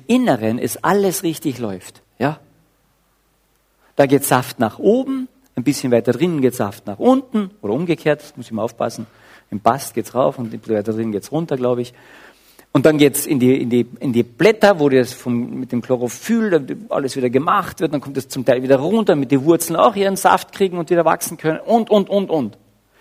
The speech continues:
Im Inneren muss alles, muss alles gut laufen. Von innen. Und wenn das gut läuft, bringt der Baum gut Frucht. Von innen nach außen.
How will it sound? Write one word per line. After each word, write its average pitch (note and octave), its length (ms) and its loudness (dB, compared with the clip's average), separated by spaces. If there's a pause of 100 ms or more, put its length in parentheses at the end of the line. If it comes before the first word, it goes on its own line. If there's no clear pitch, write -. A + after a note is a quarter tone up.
(120)
Im G3 160 2
Inneren A#3 400 2
muss F#3 140 -6
alles, A3 580 2
muss F#3 140 -8
alles F#3+ 200 -2
gut - 160 -6
laufen. - 320 -10 (480)
Von F3+ 300 -8
innen. F#3 460 -2 (720)
Und E3 120 4
wenn G3+ 120 6
das B3+ 260 4
gut C4 160 4
läuft, F#3 420 4 (540)
bringt F3 200 2
der D#3+ 60 6
Baum C#3+ 240 4
gut D3 140 0
Frucht. - 400 -10 (2250)
Von E3 360 2 (180)
innen G#3+ 600 4 (640)
nach F#3 240 4
außen. F#3 520 4